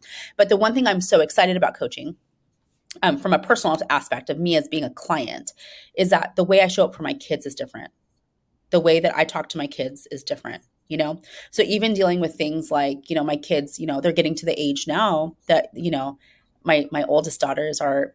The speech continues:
you know, starting to ask questions about bras. And I, um, you know, I just went through a, a, a major surgery. I did a prophylactic mastectomy.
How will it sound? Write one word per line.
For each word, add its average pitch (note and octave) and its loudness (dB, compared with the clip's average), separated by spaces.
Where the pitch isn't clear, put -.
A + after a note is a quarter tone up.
you D#3 -4
know, C3 0
starting D3+ 2
to - -4
ask C#3+ -4
questions D#3+ -6
about D#3+ -2
bras. F3+ 2
And D#3 0
I, D#3+ 2
um, C#3+ -4
you F#3 4
know, F3 8
I E3 6
just F3+ -4
went D#3 2
through D3 6
a, D#3 0
a, C#3+ 2
a D3 -2
major D#3 2
surgery. C#3+ 0
I B2+ 4
did C#3+ -2
a C#3 2
prophylactic C3+ 0
mastectomy. B2+ -4